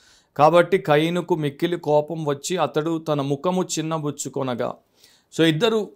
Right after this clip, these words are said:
అన్నా తమ్ముళ్ళు దేవుడిని ఆరాధించాలని తల్లిదండ్రుల ద్వారా నేర్పించబడ్డారు కనుక వారికి ఇవ్వబడినటువంటి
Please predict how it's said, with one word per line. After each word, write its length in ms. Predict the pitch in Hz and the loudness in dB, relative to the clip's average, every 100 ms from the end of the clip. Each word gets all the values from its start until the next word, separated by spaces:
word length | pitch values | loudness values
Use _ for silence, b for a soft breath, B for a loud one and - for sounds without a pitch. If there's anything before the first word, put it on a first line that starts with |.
| _ | _
అన్నా 240 | 139 160 190 | 0 4 4
తమ్ముళ్ళు 640 | 190 160 156 165 247 - - | 6 2 0 -2 -4 -6 -4
దేవుడిని 720 | 120 151 170 170 170 165 165 120 | 2 2 4 0 -2 -8 -6 2
ఆరాధించాలని 840 | 135 160 156 160 151 160 156 156 | 6 6 4 0 0 0 0 -2
తల్లిదండ్రుల 500 | 151 143 147 156 147 | -2 -2 -2 -4 -4
ద్వారా 280 | 147 147 147 | 0 2 2
నేర్పించబడ్డారు 920 | 139 139 135 147 147 139 135 131 131 | 0 -2 -2 -6 -4 -2 0 0 -2
కనుక 320 | 127 123 127 | -2 -4 -4
వారికి 460 | 196 180 147 135 - | -4 0 0 0 -8
ఇవ్వబడినటువంటి 1080 | 131 139 139 135 135 - 131 127 135 127 | -6 -4 -4 -4 -8 -8 -8 -6 -6 -8